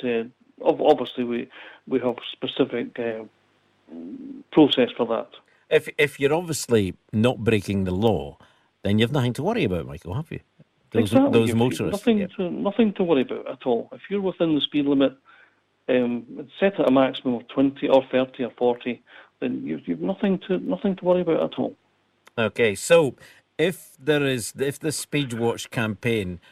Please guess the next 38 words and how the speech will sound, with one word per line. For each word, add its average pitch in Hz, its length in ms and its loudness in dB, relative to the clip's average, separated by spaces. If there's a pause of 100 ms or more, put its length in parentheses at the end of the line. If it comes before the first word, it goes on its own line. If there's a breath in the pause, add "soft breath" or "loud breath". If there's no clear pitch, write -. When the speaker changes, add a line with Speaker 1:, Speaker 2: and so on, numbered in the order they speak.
(240 soft breath)
Speaker 2:
um, 101 280 0
as 95 180 -6
you 110 80 0
say, 101 220 -2
takes - 360 -4
off, 113 220 0
which - 180 -8
it 101 80 -2
already 98 360 -4
has 95 400 -4 (260 loud breath)
in 101 140 0
certain 117 400 0
parts 98 320 -2
of 92 120 -6
the 92 80 -10
country, 95 440 -8 (360 soft breath)
would 156 300 0
you 208 120 4
encourage 175 600 0
members 117 420 -2
of 113 140 -2
the 110 60 -6
community 113 640 -2 (460 soft breath)
to 120 140 -2
get 131 160 4
involved? 95 600 -4 (880)
Speaker 1:
Of - 120 -6
course 202 300 6
I 185 60 2
would, 127 300 -2
yes. 139 220 2 (280)
I - 40 -4
mean, 147 160 4
any 170 220 6
initiative 151 460 2
that 127 140 -4
protects 135 420 -4
public 127 320 -2